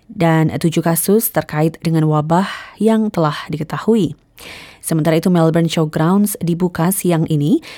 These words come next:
sebagai tempat pengetesan bagi para murid, orang tua dan juga staf dari Keller Downs Secondary College, serta akan melayani masyarakat umum mulai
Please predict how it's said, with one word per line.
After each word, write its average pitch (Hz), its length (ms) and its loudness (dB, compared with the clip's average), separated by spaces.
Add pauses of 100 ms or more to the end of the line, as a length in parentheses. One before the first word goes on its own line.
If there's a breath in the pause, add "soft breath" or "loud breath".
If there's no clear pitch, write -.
(160 loud breath)
sebagai 165 320 -2
tempat 170 320 -2
pengetesan 175 800 2
bagi 180 240 2
para 165 240 2
murid, 170 480 2 (240)
orang 185 320 2
tua 170 400 2
dan 180 160 2
juga 165 160 -2
staf - 560 -2
dari 170 480 2
Keller 196 400 0
Downs 165 640 0
Secondary 165 560 0
College, 160 480 -2 (560 loud breath)
serta 214 320 -2
akan 240 160 2
melayani 202 400 2
masyarakat 160 560 0
umum 165 320 2
mulai 175 560 0